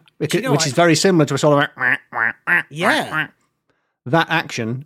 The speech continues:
Speaker 2: of, uh, disguising a with, uh, with steps is duck smuggling. Because if you just hear it, it sounds like the person is smuggling a duck in their trousers.
Speaker 1: That's remarkable. And so
Speaker 2: Mm.
Speaker 1: you,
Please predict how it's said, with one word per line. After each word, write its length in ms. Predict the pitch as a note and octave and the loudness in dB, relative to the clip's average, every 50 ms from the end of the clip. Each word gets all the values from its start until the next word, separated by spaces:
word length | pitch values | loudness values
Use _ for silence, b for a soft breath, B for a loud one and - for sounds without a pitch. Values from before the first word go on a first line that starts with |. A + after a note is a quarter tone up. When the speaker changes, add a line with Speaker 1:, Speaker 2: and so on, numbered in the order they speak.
| _ - | _ -10
Speaker 2:
of, 300 | A#2 A2+ G#2+ A2 - - | -8 -8 -8 -10 -8 -6
uh, 220 | B2 A#2 A2+ A2+ A2+ | -4 -4 -4 -6 -8
disguising 640 | A#2+ - A#2+ - - C3+ B2+ B2+ A#2+ B2 B2 A#2 A#2 | -8 -10 -10 -6 -4 -4 -4 -2 -2 -4 -4 -4 -4
a 120 | A2+ A2 _ _ - D4+ D4 D4 C4+ - _ _ _ - | -6 -8 _ _ -4 -2 -2 -2 -2 -4 _ _ _ -4
with, 380 | C#3+ C3 A#2+ A#2+ _ _ - - | -4 -4 -4 -4 _ _ -4 -2
uh, 340 | C3 B2 A#2+ A#2 A2+ A#2 - - | 0 0 0 -2 -4 -6 -6 -8
with 140 | B2+ - | -6 -4
steps 460 | - - - F3+ D#3 - - - - _ _ _ _ _ _ _ _ _ | 0 2 2 2 2 -2 -8 -10 -10 _ _ _ _ _ _ _ _ _
is 180 | - B2+ A#2+ A2 | -10 -10 -10 -8
duck 220 | - - D3 D3 - | -2 0 0 0 0
smuggling. 400 | - C3 A#2+ G2+ - - - G#2+ _ _ _ _ _ _ _ _ _ _ _ _ _ _ _ _ - | -6 -8 -8 -8 -8 -12 -14 -14 _ _ _ _ _ _ _ _ _ _ _ _ _ _ _ _ -14
Because 180 | B2+ B2+ B2+ B2+ | -10 -8 -6 -6
if 100 | A#2 A#2+ | -6 -6
you 80 | A#2+ A2+ | -6 -4
just 200 | - D3+ - - | -2 -4 -2 2
hear 200 | E3 E3 B2+ - | 2 2 2 2
it, 80 | G#2 A2 | 0 -4
it 40 | - | -6
sounds 220 | - B2+ A#2+ A#2 | -4 -6 -6 -6
like 100 | B2+ A#2 | -6 -8
the 80 | A#2 - | -8 -6
person 260 | B2+ B2 A#2+ B2+ A#2+ | -6 -6 -4 -6 -8
is 140 | A2+ G#2+ G#2+ _ | -8 -8 -12 _
smuggling 500 | - - - - D#3 C#3 A#2+ B2 A#2+ A2+ | -10 -10 -4 0 0 0 0 0 -4 -4
a 40 | A2+ | -8
duck 260 | G2+ - D3+ - - | -4 -4 -4 -4 -4
in 100 | B2 G#2+ | -6 -10
their 100 | G#2+ G#2 | -10 -10
trousers. 420 | G#2 - A2 G#2+ F#2+ G2+ F#2+ - - _ _ _ _ - | -10 -12 -12 -12 -12 -12 -16 -18 -20 _ _ _ _ -16
Speaker 1:
That's 320 | D3 D3+ - - - - _ _ _ - A2+ B2 | -16 -16 -12 -12 -14 -14 _ _ _ -20 -20 -18
remarkable. 920 | C3+ C#3+ C#3+ C3+ C#3+ D3 D3+ E3 F3+ F#3 - - C#3 G2+ G2+ F2+ F2+ _ _ _ _ _ _ _ _ - | -12 -12 -12 -12 -10 -12 -10 -10 -10 -12 -12 -16 -20 -20 -20 -20 -20 _ _ _ _ _ _ _ _ -6
And 160 | F3 F3 F3 | -6 -4 -2
so 200 | - - G#3 G3+ | -2 0 2 2
Speaker 2:
Mm. 180 | E3 D3+ D3+ A#2 | 4 2 2 0
Speaker 1:
you, 420 | A#3 A#3+ B3 B3 B3 A#3 - - | 0 -2 -4 -4 -4 -6 -10 -14